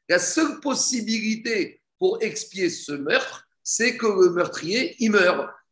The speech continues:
Donc, à nouveau, la Marie, qu'est-ce que vient me dire la Torah ? Qu'un meurtrier, il ne peut pas s'en sortir avec un chèque. On l'a déjà appris du passouk précédent. Donc, qu'est-ce que la Torah, elle me remet une couche avec ce verset pour me dire que lorsqu'il y a eu mort d'homme, la seule manière d'expier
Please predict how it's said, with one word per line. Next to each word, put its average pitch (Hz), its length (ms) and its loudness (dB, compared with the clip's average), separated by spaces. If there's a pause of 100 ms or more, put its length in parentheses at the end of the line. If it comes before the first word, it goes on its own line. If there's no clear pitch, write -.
Donc, 180 220 0
à 160 100 4
nouveau, 294 680 4
la 180 140 4
Marie, 240 460 0 (140)
qu'est-ce 220 200 0
que 233 100 -4
vient 226 160 2
me 214 100 2
dire 208 140 2
la 190 120 4
Torah ? 151 440 -2
Qu'un 175 160 -2
meurtrier, 190 380 -4
il 175 220 -8
ne - 40 -10
peut 180 120 0
pas 185 120 4
s'en 180 120 -2
sortir 175 380 -4
avec 165 200 -2
un 156 100 -4
chèque. 247 260 0 (380)
On 151 100 -4
l'a 156 120 2
déjà 160 200 2
appris 185 560 -4
du 160 260 -2
passouk 156 360 0
précédent. 233 580 -2
Donc, 160 160 -2
qu'est-ce 214 180 0
que 190 100 -6
la 190 120 2
Torah, 202 240 0
elle 202 120 -2
me 180 100 2
remet 220 340 2
une 190 160 -6
couche - 580 -6 (100)
avec 170 260 2
ce - 120 0
verset 180 400 0
pour 190 160 -6
me 190 100 0
dire 190 220 -4
que 165 60 -8
lorsqu'il 180 380 -4
y - 20 -2
a 180 40 -4
eu 165 40 -8
mort 156 200 -2
d'homme, 220 280 2 (300)
la 170 100 4
seule 208 220 2
manière 190 340 -2
d'expier 170 640 -2